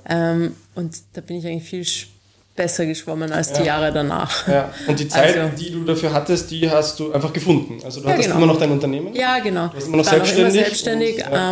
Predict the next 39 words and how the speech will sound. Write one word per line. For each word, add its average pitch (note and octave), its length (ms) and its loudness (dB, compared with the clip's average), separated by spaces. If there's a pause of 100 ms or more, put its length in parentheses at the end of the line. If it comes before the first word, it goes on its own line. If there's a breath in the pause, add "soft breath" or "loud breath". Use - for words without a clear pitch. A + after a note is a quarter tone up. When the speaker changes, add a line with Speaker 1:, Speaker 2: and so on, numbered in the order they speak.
Speaker 2:
ähm, F3+ 160 -4
und F#3 220 -6
das F#3 120 -4
hat, F#3 180 -2 (340)
gibt - 260 -10
natürlich F3 400 -2
viel F3 220 -6
Freiheit, G3 600 -2
weil E3 220 0
du E3+ 80 -2
Speaker 1:
Mhm. E3 120 0
Speaker 2:
nicht, E3 360 -8
ähm, D#3 360 -2 (200)
fixe D#3+ 720 -2
Arbeitszeiten D#3+ 800 -6
hast - 260 -10
wie E3+ 60 -8
in D#3+ 100 -8
einem D#3+ 220 -12
klassischen E3+ 560 -14 (200)
Bürojob. E3+ 680 -8 (100)
Speaker 1:
Mhm. D3 300 -10 (140)
Speaker 2:
Ähm, F3 280 2
dadurch F3+ 260 -4
konnte E3+ 240 -10
ich E3 140 -12
mir E3+ 80 -10
das D#3+ 160 -12
schön E3+ 180 -12
einteilen F#3 640 -2
und E3+ 340 -8 (680 soft breath)
habe E3 260 -10
halt E3 260 -4
viel F#3 220 -10
Fokus E3+ 500 -10
aufs - 240 -10
Schwimmen G#3 340 -6
gelegt. F3+ 440 -6 (420 soft breath)
Mm, F3 460 -6